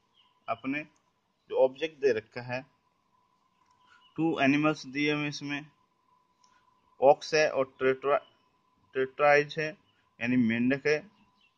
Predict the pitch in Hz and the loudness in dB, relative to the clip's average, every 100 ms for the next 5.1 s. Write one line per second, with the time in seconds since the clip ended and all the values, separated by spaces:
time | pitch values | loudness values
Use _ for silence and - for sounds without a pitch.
0 | _ _ - _ _ 113 117 127 120 110 | _ _ -20 _ _ -12 -6 -4 -4 -6
1 | _ 123 - 147 147 143 139 139 151 151 | _ -12 -2 2 4 4 0 -2 0 0
2 | 151 _ _ 127 131 135 139 143 156 - | -2 _ _ -16 -6 2 2 2 -6 -20
3 | _ _ _ _ _ _ _ _ _ _ | _ _ _ _ _ _ _ _ _ _
4 | _ _ _ _ _ _ _ _ - 139 | _ _ _ _ _ _ _ _ -8 -4